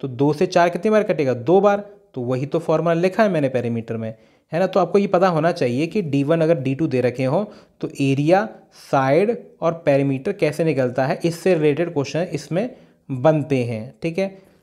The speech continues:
नेक्स्ट फॉर्मूला इसी में, मान लो इसमें बेस दे रखा है हमें, मान लो इसमें हाइट दे रखी है हमें, तो फॉर्मूला होता है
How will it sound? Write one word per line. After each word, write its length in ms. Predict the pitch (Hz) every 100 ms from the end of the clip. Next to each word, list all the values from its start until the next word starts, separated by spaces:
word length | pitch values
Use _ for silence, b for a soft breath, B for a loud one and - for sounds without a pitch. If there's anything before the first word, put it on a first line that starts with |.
| _ 127
नेक्स्ट 340 | 123 151 -
फॉर्मूला 360 | - 147 156 160
इसी 180 | 156
में, 200 | 165 190 202 B B -
मान 220 | 131 151
लो 80 | 202
इसमें 340 | 196 220 160
बेस 280 | 123 147 170
दे 160 | 156 175
रखा 260 | 175 175 170
है 220 | 180 185
हमें, 180 | 185 190
मान 220 | 175 160
लो 60 | 175
इसमें 200 | 180 190
हाइट 340 | 127 131 143
दे 160 | 147 160
रखी 280 | 160 165 165
है 60 |
हमें, 340 | 160 160 185 185 B B _ -
तो 80 | 202
फॉर्मूला 400 | 202 175 185 185
होता 300 | 147 143 143
है 220 | 175